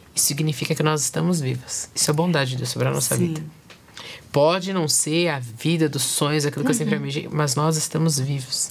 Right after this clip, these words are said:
Speaker 2: Sim.
Speaker 1: Se a gente veio, chegou até aqui,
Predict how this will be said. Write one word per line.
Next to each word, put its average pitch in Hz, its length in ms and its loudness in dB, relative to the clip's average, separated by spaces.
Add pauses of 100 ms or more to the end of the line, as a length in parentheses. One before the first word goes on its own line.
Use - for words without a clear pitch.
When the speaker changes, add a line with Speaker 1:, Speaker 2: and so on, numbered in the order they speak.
Speaker 2:
Sim. 165 260 -4 (140)
Speaker 1:
Se - 160 0
a 175 60 2
gente 185 380 -2 (120)
veio, 151 320 0 (100)
chegou 147 280 -2
até 156 200 -2
aqui, 143 460 -4